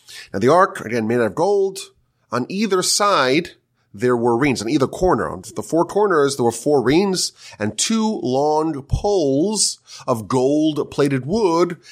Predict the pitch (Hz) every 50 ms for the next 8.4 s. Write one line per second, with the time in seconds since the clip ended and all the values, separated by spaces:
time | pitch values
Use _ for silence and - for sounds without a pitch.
0 | - _ - 104 127 135 139 127 131 131 127 127 - - 120 110 - - - -
1 | - 165 170 151 190 98 120 120 120 110 - - - 127 127 143 - - - 135
2 | 104 95 95 92 - - 120 127 123 - 104 107 110 110 104 - - - 131 127
3 | 123 123 117 117 113 - _ _ - 95 101 107 107 123 170 214 202 - - -
4 | _ _ _ _ - 123 120 131 135 135 135 120 98 113 113 110 - - - 127
5 | 135 - - 196 175 - - 101 95 - - - _ _ _ _ _ _ _ _
6 | _ _ _ _ _ _ _ _ _ - 110 113 113 143 165 180 165 156 127 120
7 | 143 165 - - 151 131 131 131 127 120 127 135 143 151 165 - - 262 240 202
8 | 180 - - - - - -